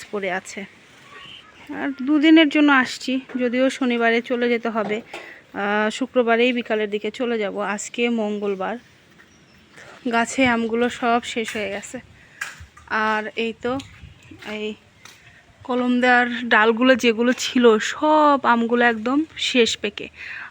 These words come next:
আর এগুলো এই আসল যে গাছের আম, সে কয়েকটা আছে। তো ভাবছি যে কালকে একটু পেড়ে কাঁচা আম মাখিয়ে খাবো, কেমন জানি টক খাইতে ইচ্ছে করছে, অনেক দিন ধরে খাওয়া হয় না। আর ডালিমগুলো দেখেন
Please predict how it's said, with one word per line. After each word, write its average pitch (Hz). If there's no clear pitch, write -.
আর 214
এগুলো 240
এই 226
আসল 269
যে 240
গাছের 226
আম, 208
সে -
কয়েকটা 208
আছে। 196
তো 254
ভাবছি 220
যে 226
কালকে 208
একটু 233
পেড়ে 240
কাঁচা 208
আম 220
মাখিয়ে 214
খাবো, 196
কেমন 233
জানি 233
টক 220
খাইতে 220
ইচ্ছে 208
করছে, 196
অনেক 214
দিন 226
ধরে 220
খাওয়া 202
হয় 202
না। 202
আর 226
ডালিমগুলো 240
দেখেন 226